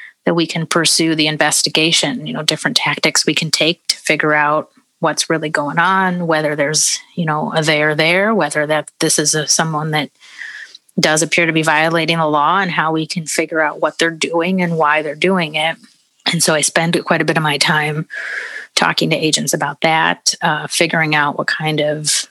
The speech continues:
evidence we can subpoena or witnesses that we can interview. Sometimes I'll spend my day interviewing people. You know, sometimes that's people who are involved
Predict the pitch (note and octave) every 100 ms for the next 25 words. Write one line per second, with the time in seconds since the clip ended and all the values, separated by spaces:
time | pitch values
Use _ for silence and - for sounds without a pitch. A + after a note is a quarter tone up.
0 | - F3+ E3 E3+ E3+ E3+ - D#3+ D3+ D#3
1 | D#3 D#3 D#3+ - D#3 - F3 E3+ E3 E3
2 | D#3+ D#3+ - D#3 D3+ D3 D3+ D3+ - -
3 | F#3 F3 F3 - E3 D#3+ D#3 D#3 D3 D3
4 | E3+ F3+ G3 G#3 A3 - _ - - -
5 | - - - - - - E3+ D#3+ E3+ D#3+
6 | D#3 D#3 - D3+ D#3+ D#3 D#3+ E3+ F3+ F3+
7 | - A#3+ B3+ F3+ C#3+ D#3+ E3 E3 E3+ E3+
8 | - - - - E3 E3 D3+ D#3+ D#3+ D#3+
9 | D#3 - D#3 D#3 - - - D#3+ F3 E3
10 | D#3 F3+ E3+ E3 E3 D#3 F3+ E3 D#3+ E3
11 | F3 D#3 D#3 D#3 E3+ F3+ F3+